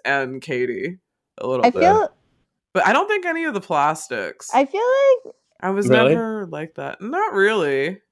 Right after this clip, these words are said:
Speaker 3: What
Speaker 1: What
Speaker 3: about
Speaker 1: about
Speaker 3: you,
Speaker 1: you,
Speaker 3: Jules?
Speaker 2: I mean,
Speaker 1: Jules?
Speaker 2: clearly Janice Ian,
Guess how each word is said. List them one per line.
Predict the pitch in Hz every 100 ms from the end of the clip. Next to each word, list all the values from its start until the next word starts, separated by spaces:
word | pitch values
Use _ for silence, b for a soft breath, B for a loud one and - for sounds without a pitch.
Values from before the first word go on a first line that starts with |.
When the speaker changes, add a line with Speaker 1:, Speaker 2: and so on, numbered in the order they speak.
| _ _ _ _ _ _ _ _ _ _ _ _
Speaker 3:
What | 113
Speaker 1:
What | 113
Speaker 3:
about | 123
Speaker 1:
about | -
Speaker 3:
you, | -
Speaker 1:
you, | 208
Speaker 3:
Jules? | -
Speaker 2:
I | 254
mean, | 269 -
Speaker 1:
Jules? | 175
Speaker 2:
clearly | 285 254 277 320 247
Janice | 226 208 208 214 -
Ian, | - 175 180 196 202 208 214